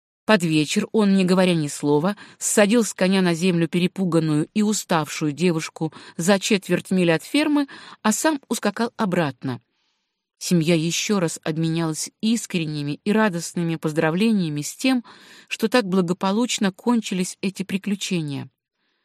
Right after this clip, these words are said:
Мало-помалу все успокоились, и на первый план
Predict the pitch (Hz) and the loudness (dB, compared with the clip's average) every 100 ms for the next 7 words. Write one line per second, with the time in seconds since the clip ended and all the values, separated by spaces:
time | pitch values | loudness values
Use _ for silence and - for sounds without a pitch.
0 | _ _ _ - 320 311 214 226 277 240 | _ _ _ 2 4 4 2 2 0 -2
1 | - 262 247 226 214 - 151 147 139 147 | 0 -2 0 -4 -6 -4 -4 -2 -4 -8
2 | - - _ - 196 185 - 185 147 143 | -12 -20 _ 0 2 2 2 0 2 -2
3 | - 240 285 | -2 0 0